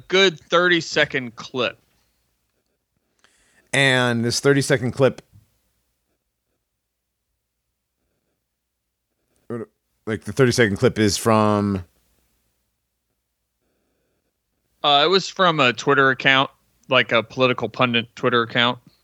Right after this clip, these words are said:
Speaker 2: You didn't happen to save it so we can check out the whole thirty-second clip, did you?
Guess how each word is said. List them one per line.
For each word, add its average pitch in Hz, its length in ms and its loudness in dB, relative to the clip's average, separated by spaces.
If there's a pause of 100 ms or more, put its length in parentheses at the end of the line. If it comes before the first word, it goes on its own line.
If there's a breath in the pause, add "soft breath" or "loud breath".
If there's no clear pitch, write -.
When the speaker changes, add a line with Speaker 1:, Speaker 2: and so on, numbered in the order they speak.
(960)
Speaker 2:
You 101 120 -4
didn't 92 160 -2
happen 85 240 -6
to 80 60 -6
save 87 280 -2
it 73 100 -8
so - 120 -12
we 78 60 -6
can 78 120 -12
check 82 200 -2
out 78 140 2
the 76 80 -4
whole 76 160 0
thirty-second 71 480 0
clip, 71 220 -2
did 65 160 -4
you? 67 100 -2